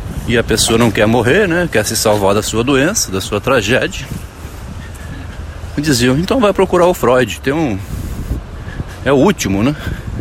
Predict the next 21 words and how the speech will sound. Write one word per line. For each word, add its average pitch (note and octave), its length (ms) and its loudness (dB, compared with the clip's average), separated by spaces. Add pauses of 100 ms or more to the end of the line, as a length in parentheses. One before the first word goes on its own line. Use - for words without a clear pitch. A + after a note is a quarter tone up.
(2000)
Sua - 220 2
última G3 340 2
chance F3+ 380 2
é - 20 0
o C4+ 40 -2
Freud. - 540 0 (1900)
Pois D3 220 2
bem, F2+ 200 0 (1400)
apaixonado A2+ 540 2
por B2 140 -2
si - 120 2
mesmo, C#3+ 480 4 (1400)
querendo G2 260 2
se - 120 -2
salvar, C#3 520 4 (1600)
o A#2+ 40 -2
miserável B2 600 4
ia B2 160 2
procurar A#2+ 360 2
o A2 40 0
psicanalista C3+ 760 0